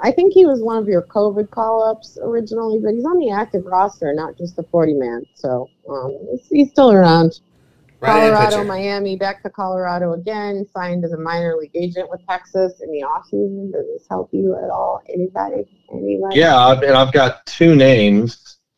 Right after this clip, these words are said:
Speaker 1: What are those
Speaker 3: You
Speaker 1: two names, Irving?
Speaker 3: Um, I don't think it's Dennis Santana.
Speaker 1: It is not.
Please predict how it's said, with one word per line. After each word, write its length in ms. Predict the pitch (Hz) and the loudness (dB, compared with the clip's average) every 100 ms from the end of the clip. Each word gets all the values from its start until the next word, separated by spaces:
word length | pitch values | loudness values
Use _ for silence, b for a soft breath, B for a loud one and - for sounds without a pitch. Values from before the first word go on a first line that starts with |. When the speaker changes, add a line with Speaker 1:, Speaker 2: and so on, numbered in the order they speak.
| _ _ _ 160 | _ _ _ -2
Speaker 1:
What 120 | 143 | 0
are 100 | 143 | 2
those 140 | 143 139 | 0 2
Speaker 3:
You 180 | 135 135 | 4 4
Speaker 1:
two 60 | 151 | 2
names, 360 | 175 175 - - | 0 -2 -12 -6
Irving? 280 | 135 135 - _ | -2 -2 -6 _
Speaker 3:
Um, 460 | 120 120 110 107 104 | 4 4 4 4 2
I 100 | 123 | 4
don't 300 | 151 156 151 - | 4 4 2 2
think 220 | 143 131 | 4 4
it's 420 | 117 - - - - | 2 0 -16 -18 0
Dennis 340 | 127 120 107 | 2 2 0
Santana. 680 | - 110 104 117 110 85 92 - _ _ _ - | 0 0 0 0 0 -2 -10 -16 _ _ _ 2
Speaker 1:
It 120 | 151 | 4
is 120 | 147 | 4
not. 340 | 147 120 208 | 0 -2 -4